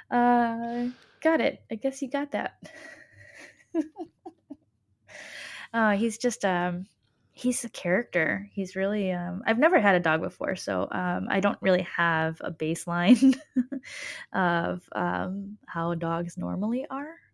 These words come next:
Um, you know, I've had friends that have had dogs, but, um,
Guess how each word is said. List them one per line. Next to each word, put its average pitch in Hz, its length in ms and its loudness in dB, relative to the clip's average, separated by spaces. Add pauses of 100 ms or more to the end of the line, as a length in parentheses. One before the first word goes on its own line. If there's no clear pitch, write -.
Um, 185 480 -10 (240)
you 202 100 -8
know, 208 280 -10 (460)
I've 196 120 -12
had 175 180 -10
friends 214 460 -2
that 208 180 0
have 196 240 -2 (880)
had 202 240 -2
dogs, 190 600 0
but, 180 380 -4
um, 175 520 -6